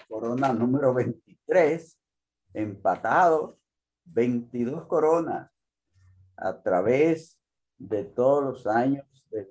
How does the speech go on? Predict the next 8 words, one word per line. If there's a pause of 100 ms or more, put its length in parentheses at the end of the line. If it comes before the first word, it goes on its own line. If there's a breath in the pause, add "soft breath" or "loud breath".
béisbol (220)
de
la
República
Dominicana
han
ganado (540)
estos